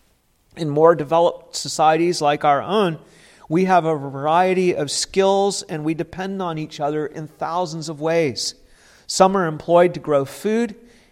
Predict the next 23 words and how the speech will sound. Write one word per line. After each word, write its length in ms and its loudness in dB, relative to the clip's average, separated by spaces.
and, 420 -4
uh, 140 -10
and 200 -6
others 760 2
to 400 0
supply 540 2
us 180 0
with 120 -8
electricity 720 -4
for 180 -4
our 160 0
home, 380 -6
and 240 -6
still 440 2
others 440 -2
with 600 -2
medical 720 0
care. 440 -4
And 220 -6
now 240 6
that 180 2
we're 180 2
fallen, 680 2